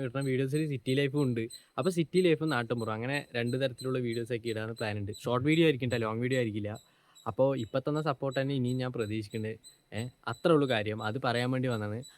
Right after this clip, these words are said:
അപ്പം ഇനി നല്ല അടിപൊളി സെറ്റ് സെറ്റ് വീഡിയോസ് ആയിട്ട് വരുന്നതായിരിക്കും. അപ്പോൾ അത്രേ പറയുള്ളൂ ഗൈസ്. അപ്പോൾ അത്രയും പറഞ്ഞുകൊണ്ട് ഈ വീഡിയോ ഇവിടെ വെച്ച് നിർത്തണം. അപ്പോൾ വീഡിയോ ഇഷ്ടപ്പെട്ട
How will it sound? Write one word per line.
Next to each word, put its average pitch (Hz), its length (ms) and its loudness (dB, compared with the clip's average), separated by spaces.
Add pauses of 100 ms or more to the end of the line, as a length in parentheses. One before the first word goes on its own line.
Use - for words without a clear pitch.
(140)
അപ്പം - 160 -10
ഇനി 113 60 -4
നല്ല 117 380 0 (120)
അടിപൊളി 147 580 4
സെറ്റ് 131 300 -4
സെറ്റ് 143 200 0
വീഡിയോസ് 127 320 0
ആയിട്ട് 123 180 -4
വരുന്നതായിരിക്കും. 113 540 -2 (440)
അപ്പോൾ 117 200 0 (140)
അത്രേ 123 200 0
പറയുള്ളൂ 120 480 0 (120)
ഗൈസ്. 139 180 2
അപ്പോൾ 175 140 0
അത്രയും 185 240 0
പറഞ്ഞുകൊണ്ട് 175 320 0
ഈ 170 60 0
വീഡിയോ 165 260 2
ഇവിടെ 151 180 6
വെച്ച് 143 240 2
നിർത്തണം. 107 220 -4
അപ്പോൾ 110 260 -4
വീഡിയോ 156 180 4
ഇഷ്ടപ്പെട്ട 156 340 -2